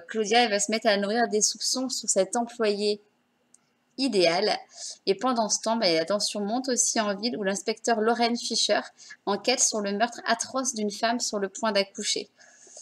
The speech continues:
Et quand une deuxième, puis une troisième enceinte sont tuées, la tension se transforme en terreur.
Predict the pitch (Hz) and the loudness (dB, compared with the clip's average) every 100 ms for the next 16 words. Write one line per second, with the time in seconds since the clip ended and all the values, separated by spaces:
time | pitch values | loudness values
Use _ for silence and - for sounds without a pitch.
0 | - 208 233 233 240 220 254 233 214 190 | -8 -2 0 0 0 0 2 2 2 2
1 | 196 - 196 190 - 254 233 247 226 220 | 0 -4 -6 -4 -2 -2 0 0 0 -2
2 | 240 220 - 190 - 226 240 190 190 226 | 0 0 -2 -4 -6 -4 0 0 0 0
3 | 220 - 240 208 - 233 - - 220 233 | 0 -2 -4 -6 -4 -4 -2 0 0 0
4 | 226 _ _ _ 196 - - _ _ _ | -6 _ _ _ -4 -4 -8 _ _ _
5 | _ - 240 180 - - | _ 0 2 2 -4 -8